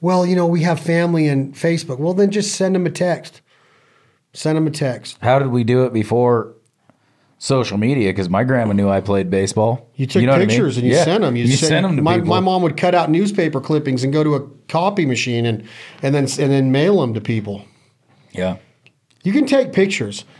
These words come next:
Speaker 1: You know, like, we're, we're, we'll be at a volleyball tournament with Alyssa, and I, and, and, and Melanie has her phone out and she's filming. I'm like, "What are you doing?"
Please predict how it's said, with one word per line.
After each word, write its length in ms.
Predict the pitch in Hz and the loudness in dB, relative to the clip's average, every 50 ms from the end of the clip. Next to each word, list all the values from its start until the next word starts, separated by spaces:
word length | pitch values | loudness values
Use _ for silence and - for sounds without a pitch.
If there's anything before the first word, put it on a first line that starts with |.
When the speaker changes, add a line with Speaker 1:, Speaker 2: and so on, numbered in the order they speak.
| _ _ _ _ | _ _ _ _
Speaker 1:
You 100 | - 170 | -2 0
know, 120 | 190 190 190 | 2 2 4
like, 200 | 185 175 151 - | 2 2 0 0
we're, 280 | 165 170 190 196 196 190 | 0 2 4 4 4 2
we're, 220 | 160 185 190 185 | 2 0 0 0
we'll 180 | 175 170 185 175 | 0 0 0 0
be 100 | 170 180 | 0 0
at 60 | 165 | 0
a 40 | 147 | 2
volleyball 460 | 127 147 143 151 151 151 143 139 131 | 2 2 2 2 2 2 2 0 0
tournament 320 | 135 - 143 139 131 127 123 | 0 0 0 0 0 0 -2
with 120 | 123 113 | -2 -2
Alyssa, 460 | 120 117 123 135 135 135 - 127 120 | -2 -2 0 0 -2 -2 -2 -4 -2
and 120 | 117 113 117 | -2 -2 -2
I, 240 | 120 117 117 117 - - - - - - | -2 -2 -4 -6 -12 -20 -20 -20 -12 -6
and, 300 | - 131 123 123 123 123 | -2 -2 0 0 -2 0
and, 300 | 143 135 131 127 127 - | 0 2 2 2 2 0
and 280 | 131 131 123 123 127 127 | 0 0 0 0 0 0
Melanie 440 | 135 135 139 139 131 123 120 117 107 | 2 2 2 2 0 0 0 0 0
has 280 | 117 127 127 123 113 - | 0 0 0 0 0 0
her 140 | 131 120 | -2 -2
phone 360 | 110 117 - 143 143 147 135 123 | -2 -2 -2 0 0 2 0 0
out 240 | 110 110 110 110 | 0 -2 -2 -2
and 100 | 120 113 | -4 -4
she's 220 | - - 120 113 - | -2 -2 -4 -4 -2
filming. 360 | - 170 185 175 147 123 113 | -2 0 0 0 0 -2 -2
I'm 80 | 117 117 | -4 -4
like, 180 | 123 117 120 156 | -4 -4 -4 -4
"What 100 | 180 208 | -4 -2
are 40 | |
you 60 | 208 160 | -2 0
doing?" 380 | 151 190 208 156 - - - | 0 0 0 0 -2 -6 -12